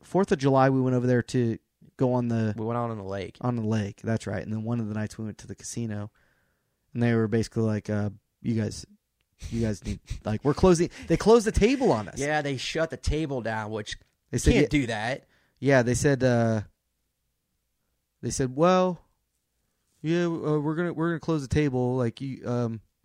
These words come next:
Speaker 1: you guys,
Speaker 2: They
Speaker 1: uh,
Speaker 2: thought you were counting because you were calling the cards coming out. Like, they're getting pissed about that.
Speaker 1: I only called, like, five in a row.
Speaker 2: <laughs>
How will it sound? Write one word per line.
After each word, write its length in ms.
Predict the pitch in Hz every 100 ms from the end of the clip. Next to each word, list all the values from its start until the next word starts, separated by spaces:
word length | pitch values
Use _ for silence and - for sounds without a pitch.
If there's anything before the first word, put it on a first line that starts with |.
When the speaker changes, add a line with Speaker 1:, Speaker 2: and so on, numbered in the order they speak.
| _ _ _ _ _ -
Speaker 1:
you 120 | 131 139
guys, 380 | 135 123 - _
Speaker 2:
They 100 | 170
Speaker 1:
uh, 80 | -
Speaker 2:
thought 200 | 226 247
you 140 | 185 185
were 100 | 135
counting 440 | - 156 143 113
because 280 | 113 135 120
you 60 | 127
were 60 |
calling 340 | - 151 151 135
the 80 |
cards 440 | - - 127 113 -
coming 300 | - 110 98
out. 300 | 98 82 -
Like, 100 | 110
they're 80 | 131
getting 200 | 160 113
pissed 420 | - 143 127 -
about 240 | 92 90 -
that. 280 | 90 76 _ _ _ _ -
Speaker 1:
I 60 |
only 180 | 147 156
called, 220 | - 127
like, 160 | 107 -
five 220 | 104 104
in 80 | -
a 40 |
row. 240 | 52 - - _ _ _ -
Speaker 2:
<laughs> 400 | - - -